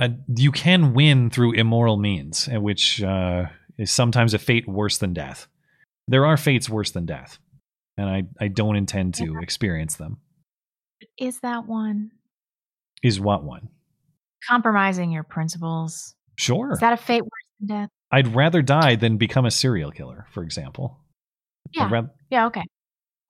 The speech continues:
Speaker 2: Depends on which principle, I
Speaker 1: Yeah.
Speaker 2: suppose.
Speaker 1: The, the point is there are moral thresholds that, if crossed,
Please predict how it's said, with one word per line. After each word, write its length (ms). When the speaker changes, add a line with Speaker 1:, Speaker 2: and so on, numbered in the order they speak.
Speaker 2:
Depends 340
on 140
which 200
principle, 560
I 120
Speaker 1:
Yeah. 180
Speaker 2:
suppose. 320
Speaker 1:
The, 300
the 120
point 200
is 100
there 160
are 100
moral 300
thresholds 600
that, 240
if 180
crossed, 480